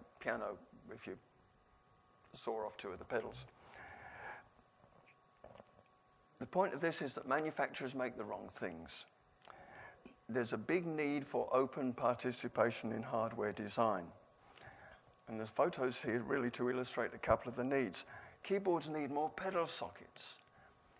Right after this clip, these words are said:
Every channel has s-, sixty or seventy controllers. There is only one jack socket for a pedal on the back of these keyboards. Two, you know, even a cheap piano has two p-,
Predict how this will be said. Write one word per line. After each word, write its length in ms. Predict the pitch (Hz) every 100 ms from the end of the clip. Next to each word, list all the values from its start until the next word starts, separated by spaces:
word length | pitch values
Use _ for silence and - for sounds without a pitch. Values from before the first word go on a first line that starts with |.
| - -
Every 360 | 190 202 196
channel 640 | 165 - 202 202 127 139 - - -
has 160 | - 131
s-, 460 | - - - - -
sixty 440 | - 151 - -
or 140 | 151 135
seventy 480 | - 123 123 131 123
controllers. 760 | 139 123 - 190 170 117 101 - - - -
There 100 | 151
is 120 | 147
only 200 | 180 185
one 380 | 170 139 180 185
jack 300 | 175 185 -
socket 400 | - 123 - -
for 140 | - 127
a 40 |
pedal 380 | - 147 127 107
on 120 | 113
the 60 | 113
back 240 | 117 113
of 100 | -
these 220 | - 117
keyboards. 840 | - 240 190 131 - - - - - - - - - - - - - - -
Two, 440 | - 254 160 110 110
you 80 | 151
know, 260 | 135 117 139
even 260 | 196 247 175
a 60 |
cheap 360 | 135 - 165 -
piano 440 | 175 156 165 117 92
has 160 | 95 -
two 240 | - 131
p-, 140 | -